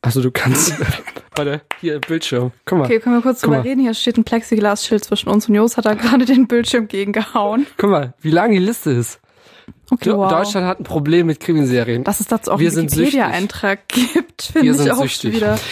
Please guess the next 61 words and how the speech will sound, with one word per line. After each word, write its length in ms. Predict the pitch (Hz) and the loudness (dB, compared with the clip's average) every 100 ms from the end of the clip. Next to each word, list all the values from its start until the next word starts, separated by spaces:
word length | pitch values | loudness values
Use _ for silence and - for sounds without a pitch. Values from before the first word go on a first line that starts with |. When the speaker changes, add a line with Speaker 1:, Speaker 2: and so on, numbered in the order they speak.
| - - | -10 -2
Speaker 1:
So, 240 | 180 226 | 0 2
jetzt 260 | 180 - - | 0 -4 -2
reicht's 220 | 208 208 | -2 0
Speaker 2:
witzig. 80 | 180 | -2
Speaker 1:
aber 100 | 165 | 0
wirklich 220 | 180 175 | -2 -4
für 140 | - | -2
heute. 300 | 143 139 139 | 0 0 -2
Ich 140 | 156 - | -6 0
bin 120 | 165 | 2
jetzt 260 | 143 - 147 | 2 0 2
durch, 320 | 165 175 190 | 4 2 -2
ich 120 | 156 | -6
hab 160 | 135 160 | -2 0
Hunger 340 | 160 160 156 | 0 -2 -4
und 240 | 131 - - | -8 -10 -4
alles. 500 | 151 170 185 - - _ _ - | 0 2 0 -6 -12 _ _ -2
Speaker 2:
Guck 120 | 254 | 2
mal, 100 | 240 | 2
jetzt 160 | 220 | 0
bist 140 | 226 233 | -4 0
heute 200 | 226 208 | 0 2
du 120 | 247 | 2
der, 160 | 240 208 | 2 0
der 120 | 196 | 0
Hunger 260 | 196 196 208 | 0 0 0
hat. 100 | 175 | 0
Speaker 1:
Das 120 | 165 | -2
Speaker 2:
Das 40 | |
Speaker 1:
ist 60 | - | -2
Speaker 2:
ist 40 | 139 | -2
Speaker 1:
mal 100 | 123 | -2
Speaker 2:
echt 80 | |
Speaker 1:
ganz 220 | 170 226 220 | -2 -2 0
ungewöhnlich, 680 | 208 214 156 139 123 120 | 4 4 4 0 0 -2
ja? 180 | 131 139 | 0 -2
Speaker 2:
ein 40 | 226 | -2
richtiger 300 | 254 262 208 | -4 -2 0
Rollentausch 480 | 196 320 320 180 | 0 0 -2 -2
Speaker 1:
Warum, 220 | 143 208 196 | 0 -2 -4
Speaker 2:
hier. 120 | 175 | -2
Speaker 1:
warum 240 | 156 196 | -2 0
hast 160 | 196 - | -2 -4
du 60 | |
keinen 180 | 170 160 | -2 0
Hunger, 200 | 156 196 | 2 2
Luisa? 360 | 190 160 135 131 | 2 2 2 0
Was 160 | 135 190 | -2 -6
ist 140 | - | -4
los 160 | 165 147 | -4 -2
mit 160 | 131 | -2
dir? 200 | 127 110 175 | 0 0 0
Speaker 2:
Ich 100 | 208 | -4
hab 80 | |
vorhin 320 | - 240 254 233 | 0 2 4 2
ausnahmsweise, 640 | 208 262 277 240 226 254 254 | 0 2 2 2 0 0 -2
ich 80 | |
glaub, 160 | - - | -4 -6
zum 100 | - | -2
ersten 240 | 214 - | -2 2
Mal 340 | 208 202 202 | 2 2 0